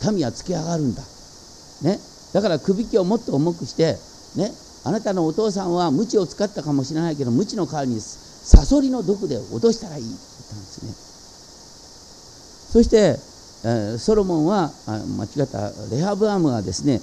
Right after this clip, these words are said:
なんとその若者たちのですね、アドバイスに従ってですね、あの、<clears throat> 十章十四節はこういうふうに訳した方が分かりやすい。十章十四節ね。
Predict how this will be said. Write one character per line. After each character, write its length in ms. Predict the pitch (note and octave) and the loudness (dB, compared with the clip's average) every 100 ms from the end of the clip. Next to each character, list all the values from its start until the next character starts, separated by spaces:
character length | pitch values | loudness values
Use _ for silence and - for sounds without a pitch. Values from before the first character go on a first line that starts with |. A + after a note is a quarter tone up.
| - - - | -6 -20 -4
な 120 | D3+ F#3 | -2 0
ん 40 | |
と 120 | D#3 | -2
そ 140 | E3 E3+ | 0 0
の 140 | D3 - - - | 0 -2 -8 -2
若 220 | B2 F3+ | 0 2
者 180 | G#3 G3 | 0 0
た 140 | F3 | -2
ち 60 | D#3 | -2
の 160 | C3 | -2
で 120 | A#2 | -2
す 120 | G#2 D#3+ | -2 0
ね、 220 | C3 - - | 0 0 -6
ア 100 | B2 | -4
ド 80 | E3 | 0
バ 120 | D#3+ | -2
イ 40 | |
ス 100 | - | 0
に 100 | B2+ | -4
従 140 | - D#3+ D#3+ | -2 -4 -4
っ 60 | |
て 140 | - A2+ | -4 -6
で 100 | G2 | -6
す 120 | C#3+ | -2
ね、 180 | C#3+ - - - - - | -2 -2 -12 -20 -20 -8
あ 100 | A2 | -2
の、 140 | A#2 - | -2 -2
<clears throat> 1400 | G#2+ G2 G2+ - - - - - - - - - - F2 | -2 -2 -6 -16 -20 -20 -20 -20 -20 -20 -20 -18 -14 2
十 180 | G#3 B3 | 4 4
章 280 | - F3+ | 4 4
十 220 | A#2+ D3+ E3+ | 4 2 2
四 180 | F#3+ | 4
節 240 | E3 - B2+ | 8 8 6
は 100 | G#2 | -4
こ 140 | E3+ | -2
う 40 | G3 | 0
い 60 | |
う 20 | |
ふ 40 | G3+ | 0
う 20 | |
に 120 | D#3+ | -2
訳 200 | A2+ C3 | -4 -8
し 60 | A#2+ | -10
た 80 | B2 | -10
方 100 | E2 | -10
が 60 | |
分 40 | G2+ | -10
か 100 | A2 | -8
り 80 | A2+ | -6
や 80 | |
す 120 | A2 - | -8 -8
い。 40 | |
十 160 | D3+ D3 | -6 -4
章 200 | B2+ G2+ | -2 -2
十 160 | G#2+ | -2
四 160 | A2 G#2+ | -4 -4
節 280 | - - | -8 -6
ね。 100 | C3+ | -4